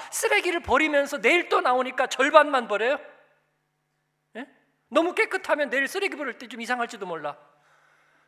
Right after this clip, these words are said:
예? 우리 집은 쓰레기가 늘 있는 거야. 다 버리기는 안 된다고.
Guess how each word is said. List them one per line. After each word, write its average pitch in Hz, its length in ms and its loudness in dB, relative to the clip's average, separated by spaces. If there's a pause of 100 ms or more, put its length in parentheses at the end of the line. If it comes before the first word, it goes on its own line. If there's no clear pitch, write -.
(400)
예? 214 80 -12
우리 262 200 -6
집은 302 220 -4
쓰레기가 320 380 0
늘 330 180 0
있는 302 320 -4
거야. 196 260 0 (1400)
다 320 160 2
버리기는 311 460 0
안 254 160 2
된다고. 196 500 -6